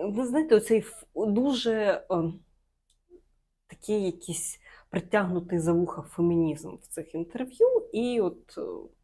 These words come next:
йдемо по ньому далі. А, дуже з боку психології,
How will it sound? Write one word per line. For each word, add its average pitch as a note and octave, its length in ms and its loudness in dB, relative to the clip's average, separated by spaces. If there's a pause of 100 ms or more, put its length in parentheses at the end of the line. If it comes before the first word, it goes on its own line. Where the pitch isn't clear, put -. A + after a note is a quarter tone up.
йдемо E3+ 480 0
по F#3 220 -8
ньому D#3 280 -2
далі. - 460 -12 (560)
А, F3+ 380 4
дуже A3+ 800 2 (100)
з F3 160 -6
боку E3+ 300 0
психології, C4 1040 -2